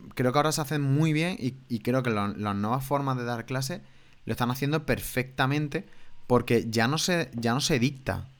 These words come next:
y tienes que coger apuntes. Y los apuntes a lo mejor es cosas para ti, para ayudarte a, a pensar por cómo tú piensas y ayudarte a recordar ciertas cosas y ciertos momentos de la clase que te han molado.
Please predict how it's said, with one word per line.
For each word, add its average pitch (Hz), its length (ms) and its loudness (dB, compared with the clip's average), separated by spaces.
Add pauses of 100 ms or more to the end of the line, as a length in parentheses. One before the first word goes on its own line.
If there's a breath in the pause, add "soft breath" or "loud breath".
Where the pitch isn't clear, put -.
(120)
y 123 140 4
tienes 120 200 4
que 131 140 0
coger 117 240 0
apuntes. 123 480 0
Y 127 80 4
los 110 140 10
apuntes 127 280 6
a 165 40 8
lo 165 80 4
mejor 156 280 4
es 202 200 4 (500 loud breath)
cosas 135 240 4
para 151 180 8
ti, 156 120 4
para 165 160 6
ayudarte 120 420 6
a, 143 120 2
a 123 220 0
pensar 117 480 2
por 123 200 4
cómo 147 200 6
tú 143 140 2
piensas 175 560 0
y 135 120 2
ayudarte 117 360 4
a - 20 4
recordar 143 460 0 (160)
ciertas 135 380 2
cosas 147 260 0
y - 20 -6
ciertos 143 240 0
momentos 135 280 2
de 143 40 2
la 135 100 2
clase 135 240 -2
que 131 60 -4
te 123 100 -4
han 123 200 0
molado. 104 400 0